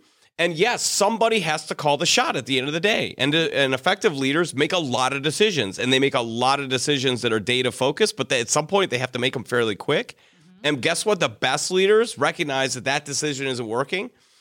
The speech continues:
Speaker 2: Yeah.
Speaker 1: They get more information and they adjust. And then they might go to somebody and go, "Hey, look, I know you had that idea first. I apologize. I made the final call, but now we're gonna go with this one."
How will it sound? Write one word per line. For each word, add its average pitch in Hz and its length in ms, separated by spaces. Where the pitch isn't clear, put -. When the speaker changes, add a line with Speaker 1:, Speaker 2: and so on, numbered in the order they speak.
Speaker 2:
Yeah. - 80
Speaker 1:
They 135 140
get 165 120
more 151 180
information 151 600
and 139 180
they 147 100
adjust. 139 680
And 143 160
then 175 160
they 180 140
might 170 200
go 190 140
to 247 80
somebody 131 340
and 117 80
go, 117 200
"Hey, 147 140
look, 175 160
I 131 60
know 139 140
you 147 160
had 143 140
that 139 160
idea 135 320
first. 143 460
I 113 60
apologize. 156 720
I 120 60
made 127 200
the 127 160
final 127 340
call, 165 360
but 123 100
now 127 140
we're 131 100
gonna 123 160
go 123 120
with 113 140
this 143 220
one." 190 220